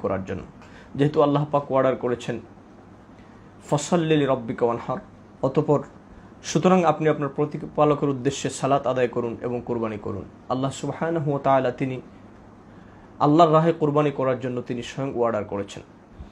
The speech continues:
আমাদের দেশে এক শ্রেণীর উলামায়ে কেরামগণ এখন বলতে চাচ্ছেন যে সামর্থ্য থাকা সত্ত্বেও যদি কোরবানি কেউ না করে, তাহলে তার কোনো অপরাধ হবে না বা গুনাহ হবে না। আসলে এটা একটা ভুল তথ্য, যথার্থ কথা নয় সেটা।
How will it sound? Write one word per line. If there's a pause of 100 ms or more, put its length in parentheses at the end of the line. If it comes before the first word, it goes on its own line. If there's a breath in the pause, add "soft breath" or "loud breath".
(300 loud breath)
আমাদের
দেশে (380)
এক
শ্রেণীর
উলামায়ে
কেরামগণ
এখন
বলতে
চাচ্ছেন
যে
সামর্থ্য
থাকা
সত্ত্বেও
যদি (220)
কোরবানি
কেউ
না
করে, (200)
তাহলে
তার
কোনো
অপরাধ
হবে
না
বা
গুনাহ
হবে
না। (340)
আসলে (120)
এটা
একটা (420)
ভুল
তথ্য, (400)
যথার্থ (320)
কথা
নয়
সেটা।